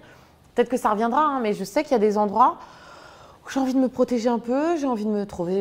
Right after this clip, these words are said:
euh, jolie ou intéressante, ou, et pas forcément de faire rire à mes dépens, parce que je pense qu'en fait j'ai beaucoup fait ça, de faire rire à mes dépens, et je pense que ça m'en-, ça entache ma confiance en moi.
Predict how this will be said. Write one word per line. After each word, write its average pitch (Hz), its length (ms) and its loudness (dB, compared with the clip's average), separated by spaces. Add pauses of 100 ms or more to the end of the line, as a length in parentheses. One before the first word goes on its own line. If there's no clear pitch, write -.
euh, 170 600 -8
jolie 269 460 -2
ou 233 100 -4
intéressante, 220 680 -6
ou, 196 120 -4
et 190 80 -2
pas 247 140 -2
forcément 247 460 -6
de 233 100 -2
faire 220 200 -6
rire 220 220 -4
à 202 80 4
mes 208 280 2
dépens, 226 380 2 (420)
parce 196 160 -8
que 202 80 -4
je 185 100 -10
pense 233 160 -8
qu'en 208 80 -10
fait 214 140 -6
j'ai 202 100 2
beaucoup 220 300 -2
fait 269 160 -2
ça, 254 200 -2
de 214 80 -10
faire 196 160 -14
rire 196 140 -8
à 190 60 -4
mes 202 140 -4
dépens, 208 300 -2
et - 60 -8
je - 80 -18
pense 240 140 -8
que - 80 -8
ça 202 160 -2
m'en-, 202 260 -2
ça 214 140 -2
entache 208 500 -2 (380)
ma 196 80 0
confiance 196 360 -8
en 196 60 -4
moi. 190 120 -2